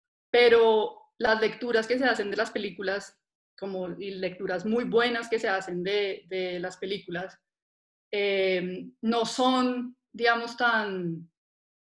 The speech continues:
tan extrañas a lo que uno hace con un texto literario. Entonces, también, digamos, ahí hay como una, como una, como un valorar también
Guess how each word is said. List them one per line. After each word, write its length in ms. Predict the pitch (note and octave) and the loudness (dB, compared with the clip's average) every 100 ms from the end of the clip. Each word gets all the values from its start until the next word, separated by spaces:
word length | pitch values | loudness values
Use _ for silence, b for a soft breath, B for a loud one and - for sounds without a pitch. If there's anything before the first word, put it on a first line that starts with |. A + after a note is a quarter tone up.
| _ _ | _ _
tan 340 | G#3+ G#3 G3 F#3+ | -2 0 0 -4
extrañas 960 | F3+ - G#3+ A3 A3+ G3+ F#3 F#3 - - | -6 0 4 4 4 0 -2 -6 -14 -8
a 520 | G3+ G3+ G3 F#3 E3+ | 0 2 2 0 -4
lo 160 | F#3+ F#3 | -6 -4
que 160 | G#3+ F#3+ | -2 -4
uno 460 | F#3+ F#3 F#3 - _ - | -4 -6 -6 -10 _ 0
hace 680 | G#3 G#3 G3 F#3+ F#3+ F#3 _ _ _ | 0 0 -2 -4 -4 -10 _ _ _
con 180 | G#3 F#3+ | -8 -8
un 140 | F3+ | -8
texto 340 | - F#3+ F#3 | -8 -8 -6
literario. 640 | G#3 G3+ G#3 A#3+ F3+ F3 - | -8 -4 2 2 2 -2 -10
Entonces, 580 | - G3 G#3+ F#3+ G3+ - b b b b _ | -12 -6 -4 0 -2 -2 b b b b _
también, 460 | A3+ A3 G#3 G3+ G3 | 0 2 2 0 0
digamos, 260 | G#3+ A3 | 0 2
ahí 120 | A#3 | 2
hay 120 | G3+ F#3 | 2 0
como 180 | G3+ | -6
una, 440 | G3+ G3+ G#3 A3 G#3+ _ | -4 -2 -4 -4 -10 _
como 240 | _ G3 F#3+ | _ -10 -6
una, 540 | F#3+ F#3 F#3 F#3 F#3 | -4 -2 -2 -4 -6
como 140 | - G3+ | -8 -4
un 80 | G3 | 2
valorar 440 | G#3+ A3+ G#3+ G3+ | 6 6 6 4
también 600 | G#3 G3+ G#3+ G#3+ G#3 - | 0 -2 -2 -2 -4 -10